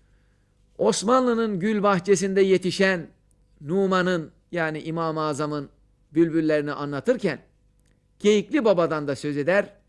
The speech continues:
ve kabrini ziyaretle şereflendiğini söyler. "Kabrini ziyaret ettim.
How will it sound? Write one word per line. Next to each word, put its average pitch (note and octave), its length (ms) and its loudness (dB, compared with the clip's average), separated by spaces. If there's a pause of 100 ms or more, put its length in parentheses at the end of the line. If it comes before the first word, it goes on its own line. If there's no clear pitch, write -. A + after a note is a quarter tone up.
(600)
ve F3+ 300 0
kabrini E3+ 480 -4
ziyaretle D#3+ 560 -2
şereflendiğini D3 720 -4
söyler. - 460 -6 (920)
"Kabrini B3+ 580 2
ziyaret G3 460 2
ettim. C#3 400 2